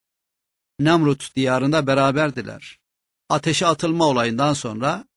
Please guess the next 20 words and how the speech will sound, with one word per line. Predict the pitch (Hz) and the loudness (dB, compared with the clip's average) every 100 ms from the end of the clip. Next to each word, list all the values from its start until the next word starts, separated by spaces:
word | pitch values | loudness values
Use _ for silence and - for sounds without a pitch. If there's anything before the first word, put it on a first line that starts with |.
| _ _ _ - | _ _ _ -4
Hazreti | 143 147 165 | -2 0 0
İbrahim | 143 151 147 151 | 2 4 4 4
Allah | 139 143 143 | 2 2 2
lütfuyla | 139 139 165 139 | 0 -2 -2 -2
kurtardıktan | 127 131 - 127 123 - 139 | -2 -4 -4 -4 -4 -4 -2
sonra, | 127 117 107 123 180 - _ _ _ _ _ _ - | -2 -6 -6 -6 -8 -14 _ _ _ _ _ _ -2
annemiz | 156 175 156 160 - | 0 2 2 0 -2
Sare | - 143 156 156 | 2 2 4 2
ile | 131 113 | 0 -2
birlikte | 117 120 - 156 190 254 _ _ - | -4 -6 -4 -4 -4 -8 _ _ 0
bir | 175 160 | 2 4
de | |
Hazreti | 156 160 156 - 160 143 | 2 2 0 0 0 2
Lut, | 160 131 - - - _ _ _ _ _ _ - | 2 0 -6 -18 -18 _ _ _ _ _ _ -12
Hazreti | 120 135 160 139 123 | -8 -4 -2 -2 -4
İbrahim'e | 143 117 131 127 143 143 | -8 -2 -2 0 0 0
inananlardan | 131 131 131 127 123 117 175 170 | 0 -2 -2 -2 -2 -2 -2 0
biri | 127 | -2
olarak | 107 104 107 - | -2 -4 -8 -8
sadece, | - 120 110 110 151 185 | -6 -6 -4 -6 -4 -4